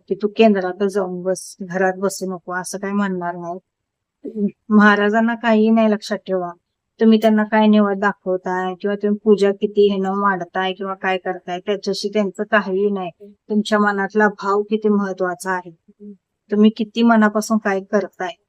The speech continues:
हेच ते बघत असतात. त्यामुळे मनापासून सेवा करा, सेवेकरी व्हा, सेवेकरी वाढवा आणि जास्तीत जास्त पारायणला बसा, जास्तीत जास्त सेवा करा, जेणेकरून आपला बँक बॅलन्स सेवेचा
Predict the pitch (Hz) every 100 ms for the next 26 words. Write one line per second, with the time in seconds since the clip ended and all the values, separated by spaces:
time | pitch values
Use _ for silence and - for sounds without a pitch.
0 | _ - 208 202 208 214 226 _ 208 190
1 | 185 190 185 - 170 - _ _ _ _
2 | - 196 202 208 208 202 190 196 196 202
3 | 202 - 208 190 190 190 196 190 196 202
4 | - 202 185 185 202 196 190 190 190 -
5 | 196 185 185 185 180 180 175 160 180 202
6 | 208 202 _ _ _ 202 190 202 220 -
7 | _ _ 190 202 180 - 208 202 208 202
8 | 196 - 208 208 - 202 180 185 185 185
9 | 190 190 185 - 190 196 214 _ 185 180
10 | - 190 185 185 - 190 185 196 180 180
11 | 185 175 175 _ _ _ _ 196 190 190
12 | 185 196 185 185 185 190 185 185 185 180
13 | 185 - 180 175 -